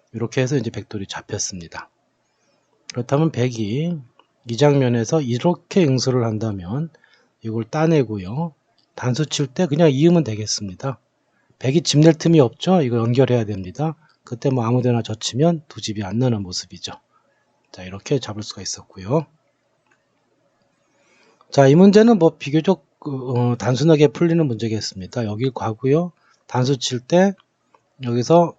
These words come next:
어, 뭐 이런 것만 안 두면 되죠. 이런 거 뒀다가는 먹여치고 딸 때 단수를 치게 되면은 대책이 없죠.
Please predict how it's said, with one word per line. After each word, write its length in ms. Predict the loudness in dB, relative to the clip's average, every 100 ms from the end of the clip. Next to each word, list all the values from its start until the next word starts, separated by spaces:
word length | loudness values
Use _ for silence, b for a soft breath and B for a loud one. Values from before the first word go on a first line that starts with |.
| _ _ -10
어, 400 | -6 -4 -2 -4
뭐 160 | -4 0
이런 200 | 4 4
것만 280 | 4 4 2
안 180 | 0
두면 240 | -4 -4 -4
되죠. 300 | -6 -12 -14 _ _ _ _
이런 140 | -8 -4
거 80 |
뒀다가는 600 | -4 -2 -2 0 0 -2 -4 b b b b
먹여치고 1120 | -8 -4 0 -2 -2 -8 -8 -2 0 0 -4 _ _ _ _ _ _ _ _ _ _
딸 240 | 0 0
때 420 | 0 _ 2 4 4
단수를 480 | 0 -4 -2 -2 -2
치게 280 | -4 -4
되면은 560 | -4 -4 -4 -2 -2 -4
대책이 380 | -8 -6 -4 -4
없죠. 460 | -8 -8 -6 -6